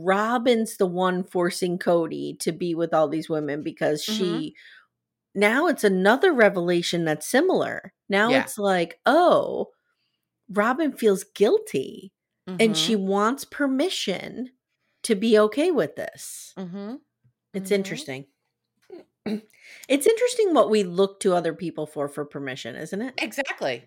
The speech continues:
Speaker 2: Exactly.
Speaker 1: Mm-hmm.
Speaker 2: And the fact that we always look to other people for closure.
Speaker 1: Yep.
Speaker 2: Like, you can't get
Speaker 1: Yep.
Speaker 2: closure from other people. Closure is something you give yourself.
Speaker 1: Yep.
Speaker 2: And you
Speaker 1: So
Speaker 2: don't need the other person to do it.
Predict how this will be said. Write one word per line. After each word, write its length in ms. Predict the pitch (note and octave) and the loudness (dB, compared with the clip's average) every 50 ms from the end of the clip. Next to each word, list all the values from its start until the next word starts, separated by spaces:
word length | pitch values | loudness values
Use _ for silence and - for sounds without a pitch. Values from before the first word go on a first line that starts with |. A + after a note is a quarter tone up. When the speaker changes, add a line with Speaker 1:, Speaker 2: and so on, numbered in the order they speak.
| - | -18
Speaker 2:
Exactly. 320 | - E3+ - F3+ F3+ G3+ G#3 | -16 -10 -4 -4 -2 -2 -2
Speaker 1:
Mm-hmm. 80 | A3 G#3 | -2 -4
Speaker 2:
And 80 | A3+ | -4
the 40 | F#3 | -6
fact 240 | - - F#3 F3+ - | -6 -6 -8 -8 -8
that 80 | F#3+ F3+ | -6 -2
we 60 | E3 | -2
always 220 | E3 E3 D#3 - D#3+ | -2 -2 -4 -6 -10
look 140 | D#3 - | -12 -10
to 80 | - - | -8 -10
other 140 | C3 C#3 C#3 | -8 -8 -8
people 280 | C3 - C#3 C3 - C3 | -10 -10 -16 -14 -14 -12
for 140 | - B2 - | -12 -12 -14
closure. 800 | - - - - B2+ A#2 B2 B2+ - E3+ D#3 D3+ D#3 E3 - _ _ _ _ _ | -14 -18 -14 -10 -8 -8 -8 -8 -10 -10 -8 -8 -10 -10 -14 _ _ _ _ _
Speaker 1:
Yep. 220 | - F3+ F#3+ - - | -6 -4 -4 -4 -6
Speaker 2:
Like, 140 | F#3 - G#3 | -12 -20 -20
you 80 | G3 | -14
can't 220 | - C4 D4+ C4+ B3+ | -6 -2 -2 -2 0
get 120 | F4 - E3+ | -2 -2 0
Speaker 1:
Yep. 80 | E3+ | 0
Speaker 2:
closure 240 | A3 G3+ G3 - A3+ | -2 -2 -2 -4 -8
from 160 | - - D#3+ | -12 -8 -4
other 180 | E3 D3+ D3+ C#3+ | -4 -4 -4 -4
people. 340 | C#3 D#3 C3 - - G2+ F#2 | -8 -10 -14 -10 -10 -12 -12
Closure 380 | _ - E3 F3+ G3 - C#4 | _ -6 -6 -6 -6 -6 -10
is 80 | B3 A3 | -10 -8
something 260 | - G#3 - - F#3 | -10 -10 -10 -10 -12
you 120 | F#3 E3+ C#3+ | -10 -12 -10
give 220 | - D#3 D3+ C3+ | -8 -8 -8 -8
yourself. 720 | B2+ B2 C3 B2+ A#2+ - - B2 G#2+ F2 - _ _ _ _ _ - | -10 -12 -12 -10 -10 -10 -8 -8 -8 -8 -10 _ _ _ _ _ -14
Speaker 1:
Yep. 260 | - F3+ D#3+ E3 - _ _ _ _ _ _ _ - - - - - | -8 -6 -6 -6 -8 _ _ _ _ _ _ _ -20 -20 -18 -10 -8
Speaker 2:
And 100 | - F3+ E3+ | -6 -4 0
you 60 | E3+ | 4
Speaker 1:
So 60 | C#4 | 4
Speaker 2:
don't 120 | C4+ A3 G3 | 4 4 2
need 140 | F#3+ F3+ | -2 -4
the 60 | E3+ E3 | -2 -2
other 140 | D#3+ D#3+ D#3 | 0 -2 -2
person 340 | - D#3+ D3 C#3 D3 D3+ C#3 | -4 -4 -6 -6 -6 -8 -8
to 80 | C3 | -8
do 160 | A2+ B2+ A#2+ | -6 -6 -6
it. 120 | G#2+ F2 | -6 -8